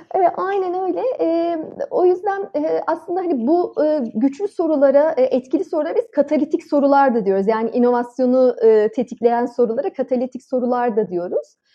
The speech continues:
E, bir diğer elementi de, e, bu şey mimaride,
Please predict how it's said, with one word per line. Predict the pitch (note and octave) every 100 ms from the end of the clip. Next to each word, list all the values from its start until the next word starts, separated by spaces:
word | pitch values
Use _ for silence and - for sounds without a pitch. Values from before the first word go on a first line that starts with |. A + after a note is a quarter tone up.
| _ _ -
E, | E4 E4 B3+ F#4+
bir | F#4+ G#4+ G#4+ C4+
diğer | D#4+ F4 E4
elementi | D#4+ E4 E4 E4 E4 - -
de, | D#4+ A4 C4+
e, | C4+ B3+ B3 B3+ B3 A#3+ A#3+
bu | A#3 C4 B3
şey | B3+ B3+
mimaride, | B3 C4 B3+ B3 A#3+ B3